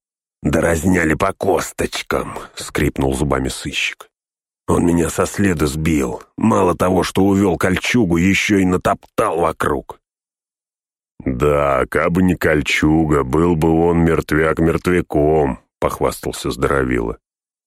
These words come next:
Я тогда еще не знал, что его живьем требуют, и с полсотни шагов всадил ему стрелу в спину, отскочил, а он только ходу прибавил.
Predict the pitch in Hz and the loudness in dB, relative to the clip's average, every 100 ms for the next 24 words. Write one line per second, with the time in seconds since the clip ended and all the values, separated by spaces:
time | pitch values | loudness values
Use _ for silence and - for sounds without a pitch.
0 | - 73 73 76 76 76 87 76 92 90 | -2 0 2 0 0 0 0 0 0 2
1 | 90 95 98 85 - 76 73 78 73 85 | 2 2 2 0 0 0 2 2 2 2
2 | 92 85 67 85 85 64 58 57 - 120 | 2 2 0 0 0 0 -4 -6 -2 0
3 | 120 - 151 110 - 127 - 90 - 98 | 0 0 0 0 0 0 0 -2 0 0
4 | 87 85 - - 110 80 95 90 78 78 | 0 0 -2 0 0 2 4 4 2 0
5 | - 98 95 78 73 - - 73 62 76 | 0 0 2 2 -2 -6 -4 -2 0 0
6 | 98 - 92 85 - 110 98 82 95 113 | -2 -2 -2 -2 0 2 2 2 2 0
7 | 123 139 - 139 135 107 110 117 90 71 | 0 0 0 2 0 0 0 2 2 2
8 | 60 57 | -2 -6